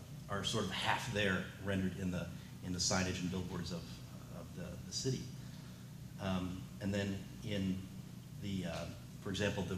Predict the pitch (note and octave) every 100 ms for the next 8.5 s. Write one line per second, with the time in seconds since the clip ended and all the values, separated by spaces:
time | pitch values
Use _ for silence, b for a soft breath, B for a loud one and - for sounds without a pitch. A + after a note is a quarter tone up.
0 | F2 G2+ G2 G2 - G#2 F#2+ F#2+ F2 -
1 | G2 F#2 F2+ F2 - - F2 D#2+ - -
2 | C3+ F2+ F#2 - - G2 F2+ F#2 - F2+
3 | E2+ E2 - B B B B B B -
4 | G2 F#2 F2 E2+ - - - G#2 G#2 G2
5 | F#2 - G2+ A2+ - C3 B2 G#2 F#2+ G#2+
6 | A2 G#2+ G2 F#2 F#2 F2 - A2 G#2 F#2+
7 | F#2+ - G#2 G#2 G2 F#2 E2+ F2 F#2+ E2+
8 | E2 - - E2